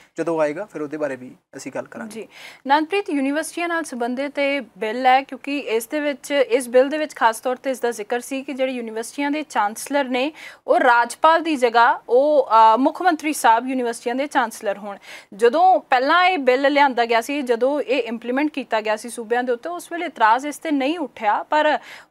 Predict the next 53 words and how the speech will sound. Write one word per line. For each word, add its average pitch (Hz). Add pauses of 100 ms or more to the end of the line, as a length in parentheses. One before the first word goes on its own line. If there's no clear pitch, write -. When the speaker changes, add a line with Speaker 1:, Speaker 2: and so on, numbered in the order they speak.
(100)
Speaker 2:
ਹੁਣ 311
ਇਸ 339
ਤੇ 320
ਜ਼ਰੂਰ 247
ਇਤਰਾਜ਼ 233
ਜਿਹੜਾ 226
ਉਠਾਇਆ 226
ਜਾ 220
ਰਿਹਾ 277
ਹੈ। 381
ਇਸ 359
ਤੋਂ 339
ਪਹਿਲਾਂ 302
ਵੀ 392
ਕਈ 339
ਸੂਬਿਆਂ 247
ਨੇ 254
ਇਤਰਾਜ਼ 220
ਉਠਾਇਆ, 226
ਆਪਣੀ, 233
ਆਪਣੀ 233
ਵਿਧਾਨ 226
ਸਭਾ 226
ਦੇ 240
ਵਿੱਚ 226 (380)
ਪਾਸ 254
ਵੀ 359
ਕੀਤਾ। 294
ਉਹਨਾਂ 302
ਵਿੱਚ, 262
ਜੇ 240
ਮੈਂ 254
ਗਲਤ 233
ਨਹੀਂ 294
ਤਾਂ, 285
ਪੱਛਮੀ 262
ਬੰਗਾਲ 226
ਨੇ -
Speaker 1:
ਬਿਲਕੁਲ। 294
Speaker 2:
ਵੀ 311
ਵਿਧਾਨ 269
ਸਭਾ 254
ਦੇ 269
ਵਿੱਚ 269
ਇਹ 262
ਬਿੱਲ 226
ਲੈ 233
ਕੇ 226
ਆਂਦਾ 214
ਸੀ। 247
ਇਸ 233
ਤੋਂ 240
ਇਲਾਵਾ 233